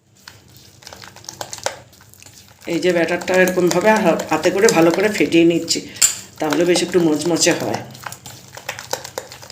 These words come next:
এবার এই ব্যাটারটার মধ্যে আমি দিয়ে দিচ্ছি এক চামচ চালের গুঁড়ো। চালের গুঁড়োটা দিয়ে আর একটু ভালো করে মেখে নেব। এরপর এটা ভালো করে আরেকবার ফেটিয়ে নিচ্ছি,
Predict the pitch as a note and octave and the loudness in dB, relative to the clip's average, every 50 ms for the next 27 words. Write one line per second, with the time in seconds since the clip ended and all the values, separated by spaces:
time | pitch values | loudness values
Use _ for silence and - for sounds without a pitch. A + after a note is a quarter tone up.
0 | - - - - - - - - - - _ _ _ _ _ _ _ _ - G#3+ | -6 -6 -6 -8 -14 -14 -14 -14 -14 -14 _ _ _ _ _ _ _ _ -4 -2
1 | G#3+ G#3+ B3+ D4 D4 C4 A3 A3 G3+ G#3 A3 G#3+ A#3+ B3 B3 B3+ B3 A#3+ - C#4+ | 2 4 4 6 6 6 4 4 2 2 0 0 0 0 2 0 0 2 2 2
2 | C4 B3+ A#3 - G#3 G#3 F3+ G#3 G#3 F#3+ - - E4 F#4+ - - - - - E3 | 2 2 0 0 -2 -2 -2 -2 -2 0 2 2 2 2 0 -4 -8 -4 -2 -2
3 | - - - G3 F#3+ A3 E4+ A4 - - - - - - - - - G3+ F3+ E3+ | -2 0 2 4 6 6 6 4 2 -2 -8 -12 -18 -8 0 2 4 6 6 6
4 | E3+ F3 D#3+ C#3+ C3+ C#3+ C#3 C#3+ C3+ - - - _ - - G3+ F#3+ F#3 G3+ G3+ | 6 4 4 2 0 -2 -2 -4 -4 -10 -12 -20 _ -6 0 2 2 4 4 2
5 | G3+ G#3+ G#3 G#3+ G#3+ A3 - F#3+ G3+ A#3+ B3+ G3 F#3 F#3+ A3+ G#3 F3+ E3+ E3+ E3+ | 2 2 2 2 2 2 2 2 2 2 2 2 0 0 0 0 2 2 0 0
6 | - - G#3 E4 G#4+ - - - - - - - D3 D3 C#3+ - D3 C#3 C#3+ B2+ | 0 0 2 2 2 0 -2 -12 -16 -20 -10 -4 -2 -2 -2 -2 -4 -4 -4 -6
7 | A2+ G#2+ - - - - _ _ _ _ _ _ _ _ _ _ _ _ _ _ | -8 -12 -16 -18 -20 -20 _ _ _ _ _ _ _ _ _ _ _ _ _ _
8 | _ _ _ _ _ _ _ _ _ _ _ _ _ _ - F3+ F3+ - A#3+ A#3+ | _ _ _ _ _ _ _ _ _ _ _ _ _ _ -8 -8 -6 -2 0 0
9 | A3+ F#3+ - G#3+ F#3+ F3+ F3+ F#3 F#3 F#3 G3 G3+ - C4+ G3 E3+ F3 - - - | 0 2 2 0 2 2 2 2 2 0 0 2 2 2 4 2 0 0 2 2
10 | D4+ F#4 - - - - - - _ _ _ _ _ - - F3+ F3+ E3+ D#3+ D#3 | 2 2 2 -2 -12 -16 -20 -20 _ _ _ _ _ -2 -2 0 2 2 0 2
11 | D3 D3+ D3 D3 - - - | 2 0 -2 -4 -4 -6 -6